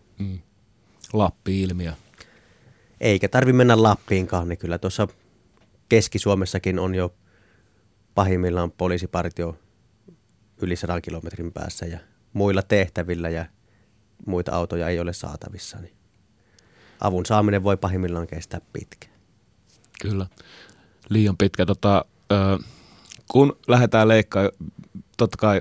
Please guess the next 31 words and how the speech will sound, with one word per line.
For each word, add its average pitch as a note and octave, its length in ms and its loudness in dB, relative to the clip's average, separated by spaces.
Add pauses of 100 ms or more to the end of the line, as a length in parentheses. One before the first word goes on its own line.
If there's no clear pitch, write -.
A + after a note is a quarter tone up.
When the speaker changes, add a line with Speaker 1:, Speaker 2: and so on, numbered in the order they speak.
Speaker 1:
niinku, F#2 400 -4 (300)
ymmärrän, F2+ 380 -4
että E2+ 160 -10
haluaisit, F2 440 -4
että - 220 -18
poliisin F2 420 -2 (100)
määrärahoja F2 560 -2
ei F2+ 160 -2
leikattaisi, D#2+ 600 -4
mutta - 140 -6
jos A2 120 0
niitä C#3 260 4
leikataan, G2 560 2 (640)
niin G2 220 0
osaatko B2+ 240 2
sä D#3 60 2
nimetä D#3 360 4
jotain, B2+ 360 2
mihin A2+ 280 2
niitä A2 240 0
voisi G#2+ 280 0
sijoittaa, B2+ 520 4
mitkä E2 280 -4
helpottaisi E2+ 640 -4
sun D2+ 240 -6
duunia? A#1+ 460 -6 (1080)
Onks, - 240 -8
onks G2+ 140 -4
semmosia, A2 400 2
niinku, G2 520 -2
muita G2+ 480 0